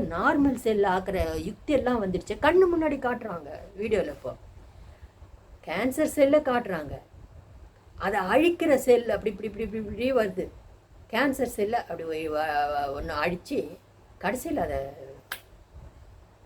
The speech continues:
இல்லாமல் ஆக்குது. அந்த லெவல்ல எடுத்து அப்படியே நமக்கு காட்டுற லெவலுக்கு இப்போ மாற்றம் வந்துருச்சு.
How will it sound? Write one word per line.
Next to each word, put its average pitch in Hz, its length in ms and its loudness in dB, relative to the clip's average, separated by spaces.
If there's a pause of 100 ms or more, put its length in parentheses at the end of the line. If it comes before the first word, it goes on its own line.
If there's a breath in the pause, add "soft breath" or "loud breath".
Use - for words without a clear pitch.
(100)
இல்லாமல் 233 380 -2
ஆக்குது. - 280 -12 (2250)
அந்த 294 360 -2
லெவல்ல 294 480 -2 (1300)
எடுத்து 285 320 4
அப்படியே 277 320 0
நமக்கு 190 220 -4 (120)
காட்டுற 294 340 -6
லெவலுக்கு 277 440 -2
இப்போ 160 220 -8 (480)
மாற்றம் 202 460 -6
வந்துருச்சு. - 400 -16